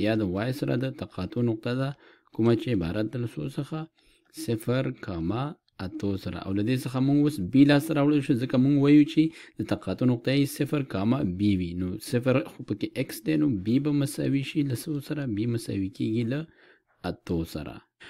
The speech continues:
نو موږ سره د دې سلوپ یعنی میلان هم شته منفي درې پر څلور، او د دې د وای سره تقاطع نقطه یعنی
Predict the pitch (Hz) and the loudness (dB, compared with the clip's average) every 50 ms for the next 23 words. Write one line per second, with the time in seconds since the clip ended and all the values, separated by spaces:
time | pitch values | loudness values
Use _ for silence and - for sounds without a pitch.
0 | - - - - 185 214 226 202 - 196 180 190 175 131 110 107 110 127 135 139 | -16 -6 0 2 2 4 4 2 4 4 4 4 6 6 6 6 6 6 6 6
1 | 127 - - - 92 92 107 127 151 156 - 117 104 101 92 85 82 78 85 101 | 4 2 -2 -4 0 2 2 2 2 2 0 2 2 2 2 2 0 0 2 4
2 | 117 139 151 156 156 160 - - 156 160 160 151 147 160 165 156 160 160 - 165 | 6 8 8 8 6 4 2 2 2 2 4 2 2 2 2 4 4 4 2 -2
3 | 143 - 165 156 151 151 - - - 120 131 143 151 151 139 113 104 101 117 120 | -2 0 2 4 4 2 2 0 0 2 4 4 4 4 4 4 4 4 4 4
4 | 123 131 135 135 127 117 98 85 80 87 95 113 123 120 - - 123 113 - - | 4 4 4 4 4 2 2 0 0 0 0 0 0 0 0 0 0 0 -2 -4
5 | - - 104 - - 135 123 123 113 - - - 131 131 123 117 110 104 98 90 | -4 -4 -4 -2 0 0 0 0 0 -2 -4 -2 0 0 2 2 2 2 0 0